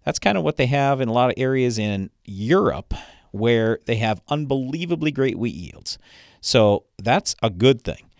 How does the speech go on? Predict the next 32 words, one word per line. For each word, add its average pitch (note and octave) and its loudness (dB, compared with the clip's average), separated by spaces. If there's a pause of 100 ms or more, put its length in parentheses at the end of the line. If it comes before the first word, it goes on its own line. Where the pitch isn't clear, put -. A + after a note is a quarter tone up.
(440)
However, D#3 4
I G#2+ -2
would C#3 0
say A2+ 2
the G2+ -2
one B2 0
key C3 -2
that A#2 0
we're G2+ 0
always A#2+ 4
looking G#2+ 0
at F#2+ -2
with F2+ -12
manganese G#2 -2
is G#2 -6
making A#2 -4
sure - -4
you G2+ -4
have F#2+ -4
enough F#2 -6 (100)
iron G#2 -2
out F2 -4
in D#2+ -8
that C#2+ -12
soil. - -10 (500)
So G2 2
if A2+ -4
you G2 -2
don't C3 0
have C3 2
enough G2+ -4 (100)
iron, F#2+ -2